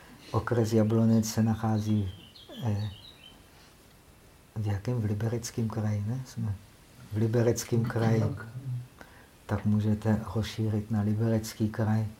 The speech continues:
Liberecký kraj se nachází v této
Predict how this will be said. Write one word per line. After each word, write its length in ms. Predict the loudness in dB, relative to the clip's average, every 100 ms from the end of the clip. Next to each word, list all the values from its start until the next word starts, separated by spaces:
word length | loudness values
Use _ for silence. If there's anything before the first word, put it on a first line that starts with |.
| -2
Liberecký 600 | 0 4 4 2 0 -2
kraj 300 | 0 2 2
se 180 | 2 2
nachází 560 | 2 2 2 2 2 0
v 100 | 0
této 440 | 2 2 2 0